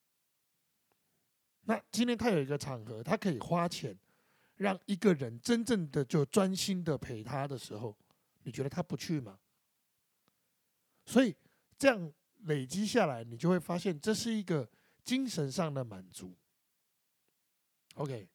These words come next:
我有一个大我很多届的视障前辈，那我说他是前辈，是因为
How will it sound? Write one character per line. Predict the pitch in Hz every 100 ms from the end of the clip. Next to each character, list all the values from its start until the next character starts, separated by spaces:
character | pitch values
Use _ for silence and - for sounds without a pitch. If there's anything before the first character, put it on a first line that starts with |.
| _ _ -
我 | 156
有 | 190
一 | 147
个 | 151 131 110 - _ _ _ _ _ _ _ _ -
大 | 175
我 | 127
很 | 117 113 101
多 | 147
届 | - 185
的 | 110 101 - -
视 | - 180
障 | 160 127
前 | - 107
辈， | 117 - - _ _ _ _ _ -
那 | 160
我 | 135
说 | 127 175
他 | 180
是 | 175
前 | - 131 117
辈， | 170 151
是 | - 143
因 | 139
为 | 143 117